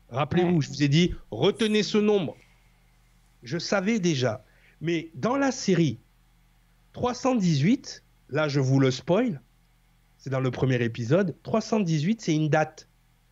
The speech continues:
Speaker 1: C'est mars dix-huit, dix-huit mars. Et vous savez quel jour on est le dix-huit mars ?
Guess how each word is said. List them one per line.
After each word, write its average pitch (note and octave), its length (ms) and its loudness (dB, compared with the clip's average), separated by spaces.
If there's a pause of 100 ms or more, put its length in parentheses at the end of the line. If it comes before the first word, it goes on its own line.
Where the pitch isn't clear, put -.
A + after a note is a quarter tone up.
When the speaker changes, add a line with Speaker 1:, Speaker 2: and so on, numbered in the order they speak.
(120)
Speaker 1:
C'est - 220 -8
mars G3+ 500 -2
dix-huit, C#3+ 580 -4 (200)
dix-huit F3 400 0
mars. D3 400 -2 (460)
Et C#3+ 80 -6
vous E3 100 0
savez F3+ 300 2
quel F3+ 160 2
jour G3+ 220 2
on G3 100 2
est F#3+ 160 -2 (220)
le G#3 140 -2
dix-huit F3+ 280 4
mars ? F#3+ 340 0